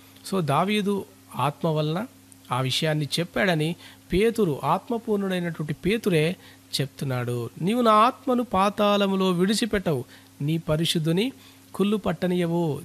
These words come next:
చనిపోకుండా యేసుక్రీస్తు సమాధి చేయబడకుండా,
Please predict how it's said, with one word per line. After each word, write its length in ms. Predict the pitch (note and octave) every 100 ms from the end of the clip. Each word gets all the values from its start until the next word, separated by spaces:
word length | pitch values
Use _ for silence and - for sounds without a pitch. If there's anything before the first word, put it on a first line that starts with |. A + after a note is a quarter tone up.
| -
చనిపోకుండా 720 | - G#3+ A#3 B3 A#3+ A#3 A3
యేసుక్రీస్తు 880 | G#3 G#3+ G3+ A3+ F#3+ G#3+ - G#3+ G#3+ - - -
సమాధి 440 | - F#3 G#3 G3+
చేయబడకుండా, 800 | F3 G3+ G3+ G3+ G3 G3 F#3+ F#3+